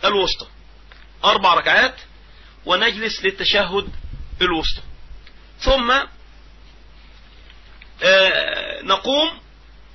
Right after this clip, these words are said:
بف-، بن-، نجلس التشهد الوسطى ونقرأ التشهد الوسطى وندعو، ندعو بعد التشهد الوسطى، ما نقومش على طول.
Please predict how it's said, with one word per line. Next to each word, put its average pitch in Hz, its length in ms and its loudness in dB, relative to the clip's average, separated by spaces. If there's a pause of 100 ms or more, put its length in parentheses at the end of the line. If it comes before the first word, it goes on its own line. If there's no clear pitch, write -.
(140)
بف-، 160 220 -4
بن-، 202 480 0
نجلس 208 280 -4
التشهد 196 320 -2
الوسطى 254 540 2
ونقرأ 233 500 0
التشهد 196 320 0
الوسطى 262 480 2 (640)
وندعو، 226 720 4
ندعو 202 540 2 (280)
بعد 220 300 4
التشهد 196 360 0
الوسطى، 160 340 -4 (100)
ما 151 80 0
نقومش 214 220 0
على 180 160 4
طول. 156 240 -6